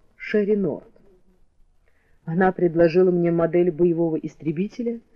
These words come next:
который превратился в золотую тыкву, как только я до него дотронулся. На тыкве были выгравированы буквы И И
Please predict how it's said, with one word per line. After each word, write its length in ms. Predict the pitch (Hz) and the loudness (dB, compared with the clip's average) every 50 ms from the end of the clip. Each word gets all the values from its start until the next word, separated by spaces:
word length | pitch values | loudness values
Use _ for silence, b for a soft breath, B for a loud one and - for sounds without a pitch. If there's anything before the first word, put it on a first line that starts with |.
| _ _ _ _ _ _ | _ _ _ _ _ _
который 380 | - 175 - - 190 185 175 | -4 -4 -2 0 2 2 2
превратился 640 | - 180 175 165 165 175 170 - 220 202 - - 196 | 2 0 0 2 2 2 2 0 -6 -6 -4 -6 -6
в 40 | |
золотую 500 | 170 156 170 175 175 170 - 185 180 175 | 0 2 2 2 2 0 0 0 0 0
тыкву, 540 | - - 185 170 147 - - 143 151 160 156 - _ _ - _ _ _ _ _ | 0 2 0 0 0 -2 -10 -14 -14 -14 -14 -18 _ _ -20 _ _ _ _ _
как 220 | - 165 - - | -4 -4 -4 2
только 340 | - 220 233 220 - 208 196 | 6 6 6 6 4 0 2
я 160 | 190 180 175 | 4 4 4
до 100 | 170 180 | 2 2
него 300 | 170 165 156 160 175 170 | 0 0 0 -2 0 0
дотронулся. 960 | 175 170 165 - 170 165 156 151 143 139 135 127 - - - - - - - _ _ _ _ _ _ _ _ _ _ _ _ _ _ _ _ - | 0 -2 -2 -2 0 0 2 2 0 -2 -8 -12 -16 -18 -18 -18 -18 -18 -18 _ _ _ _ _ _ _ _ _ _ _ _ _ _ _ _ -10
На 240 | 151 160 170 165 | -6 -4 -4 -4
тыкве 640 | 156 - - 240 233 - _ 233 247 247 247 247 233 - _ _ _ _ _ - | -4 -4 -4 -6 -6 -6 _ -6 -6 -4 -4 -8 -10 -16 _ _ _ _ _ -4
были 280 | 135 165 185 175 170 | 2 4 4 4 4
выгравированы 680 | 156 135 165 190 170 180 175 180 170 180 175 180 175 160 | 2 0 -2 -2 0 0 -2 0 0 0 0 0 -2 -4
буквы 560 | 151 147 175 180 - - 165 170 170 160 151 - _ _ _ _ _ _ - | -2 -2 -4 -4 -4 -6 -6 -6 -6 -6 -10 -16 _ _ _ _ _ _ -8
И 200 | 185 170 135 - _ | -8 -8 -8 -10 _
И 360 | - 180 190 214 233 247 | -8 -6 -6 -6 -6 -8